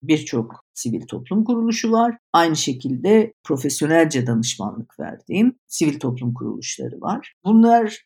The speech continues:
çok çeşitli. Burada hak temelli çalışan sivil toplum kurumları olduğu gibi klasik müziği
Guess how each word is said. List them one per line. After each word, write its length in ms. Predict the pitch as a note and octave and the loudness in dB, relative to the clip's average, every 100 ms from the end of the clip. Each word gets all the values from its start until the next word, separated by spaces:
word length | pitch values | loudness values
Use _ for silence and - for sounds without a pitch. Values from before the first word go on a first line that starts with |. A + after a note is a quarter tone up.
| - | -2
çok 260 | - B3+ | 2 4
çeşitli. 640 | - G3+ - - B2 C#3 - _ _ C#3+ | 4 4 2 -6 -6 -6 -8 _ _ 0
Burada 520 | E3+ F3 F3 D#3 - - | 2 6 6 6 2 -2
hak 260 | G3+ G3 | -2 0
temelli 720 | F3+ D#3 C#3+ C#3+ D#3 D#3 C#3+ - | 0 2 2 0 2 2 2 -2
çalışan 720 | - D3+ C3 B2+ C#3 C#3+ E3+ F#3+ - | -2 0 0 0 2 2 0 -6 -8
sivil 340 | - C#3 B2+ | -4 -2 -4
toplum 680 | B2+ B2+ - B2+ A#2+ A#2+ - - | -6 -10 -6 -2 -2 -2 -8 -14
kurumları 600 | D#3 C3+ B2+ B2 A#2+ A2 | -6 -4 0 0 0 -2
olduğu 440 | B2+ B2+ C3 C3 | -2 -2 -2 -4
gibi 420 | B2 - F3 C#4+ - - | -6 -4 -2 -2 -6 0
klasik 380 | F#3+ F#3+ G3 E3+ | 2 2 0 -2
müziği 580 | C3+ B2 C3+ C#3 B2 | -2 -2 0 0 -2